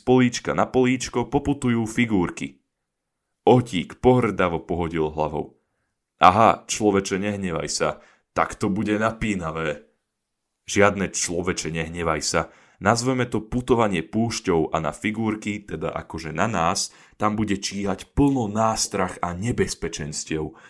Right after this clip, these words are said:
ohradil sa Michal. Potom mu niečo napadlo a zamyslene dodal: "Lenže každé putovanie by malo mať nejaký zmysel, nejaký cieľ." Tomášovi sa nápad s hrou páčil čím ďalej,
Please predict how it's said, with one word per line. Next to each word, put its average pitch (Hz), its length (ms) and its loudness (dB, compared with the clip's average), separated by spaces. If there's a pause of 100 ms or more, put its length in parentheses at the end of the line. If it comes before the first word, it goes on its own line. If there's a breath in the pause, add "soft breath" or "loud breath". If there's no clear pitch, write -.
(160 loud breath)
ohradil 78 400 -2
sa - 160 -8
Michal. 76 480 -6 (640)
Potom 143 280 4
mu 120 80 0
niečo 82 360 -2
napadlo 107 480 -2
a 82 40 -2
zamyslene 98 560 -4
dodal: 87 440 -4 (480 soft breath)
"Lenže 87 680 -4
každé 92 400 -4
putovanie 110 560 -4
by 98 120 -2
malo 101 240 0
mať 92 280 -2
nejaký 98 400 -6
zmysel, 98 720 -6
nejaký 85 440 -6
cieľ." 131 360 0 (1200 loud breath)
Tomášovi 139 640 4
sa 82 220 -2
nápad 85 340 0
s 78 140 -8
hrou 87 240 2
páčil 82 580 0
čím 80 320 -6
ďalej, 113 480 2